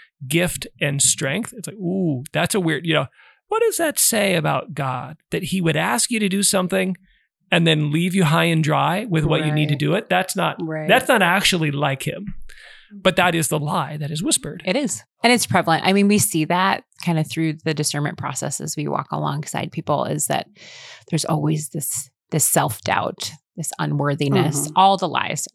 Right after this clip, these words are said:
Speaker 3: over and over, and just helping people
Speaker 2: Undo them.
Speaker 3: Yeah. Recognize them, renounce them, and then proclaim the truth.
Speaker 1: Yeah.
Speaker 3: Because you're not being prideful to say,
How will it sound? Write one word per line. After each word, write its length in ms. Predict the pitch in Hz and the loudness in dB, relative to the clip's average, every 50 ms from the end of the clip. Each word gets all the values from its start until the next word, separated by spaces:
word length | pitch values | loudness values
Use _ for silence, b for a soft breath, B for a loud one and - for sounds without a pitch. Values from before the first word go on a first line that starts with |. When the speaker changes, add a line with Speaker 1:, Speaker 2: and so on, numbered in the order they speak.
| _ 170 - | _ _ 0
Speaker 3:
over 240 | - 180 160 170 151 | 0 0 2 0 -2
and 100 | 143 143 | -2 -2
over, 200 | 131 - - 135 | -4 -4 -4 -4
and 400 | - - 165 160 165 156 165 - | -2 0 0 2 0 0 -2 0
just 240 | - 202 - - - | 0 0 0 0 0
helping 260 | 196 247 254 233 214 | 0 0 2 2 2
people 360 | 190 190 160 160 160 151 151 - - | 2 2 0 0 -2 -2 -2 0 0
Speaker 2:
Undo 280 | 214 233 202 214 180 | 2 2 4 2 2
them. 260 | 151 143 139 - - - _ - | 2 0 -2 -6 -8 -12 _ -6
Speaker 3:
Yeah. 260 | 392 427 294 180 165 - | -2 0 0 0 0 2
Recognize 480 | - 233 262 - 311 240 220 190 185 - | 0 2 2 2 2 4 4 4 4 2
them, 240 | 175 165 160 160 - _ | 2 0 -2 -4 -4 _
renounce 440 | 196 202 196 180 185 214 233 220 - - | 2 2 4 4 4 4 4 2 2 2
them, 180 | 180 170 170 - | 2 2 2 2
and 120 | 180 185 | 2 2
then 100 | 196 196 | 2 2
proclaim 460 | - - 196 180 - - 190 185 180 160 | 2 2 2 2 2 4 6 6 6 6
the 240 | 147 147 156 147 | 4 2 2 2
truth. 720 | - - - - - 143 131 131 - - - - - - - - | 0 0 -4 -2 0 2 2 2 0 -4 -8 -6 -6 -4 -4 -4
Speaker 1:
Yeah. 220 | 143 - - 147 B B B B B _ | -6 -6 -8 -12 B B B B B _
Speaker 3:
Because 760 | - 208 - - - 269 269 247 220 190 180 180 170 - B B B B - | -4 -2 -2 -2 0 2 4 4 6 6 4 4 0 -2 B B B B -4
you're 120 | 208 214 214 | -2 0 2
not 380 | 202 202 226 269 - 202 180 | 2 2 2 0 -2 -4 -2
being 260 | - 202 196 190 185 | 2 2 4 4 2
prideful 720 | 170 - - - 196 190 180 165 - 147 131 - - 156 - _ | 0 -2 -2 0 2 2 0 0 0 0 0 0 0 -2 -4 _
to 100 | - 185 | 0 0
say, 480 | 175 - - 190 156 143 147 147 160 | 2 4 6 6 6 6 4 2 0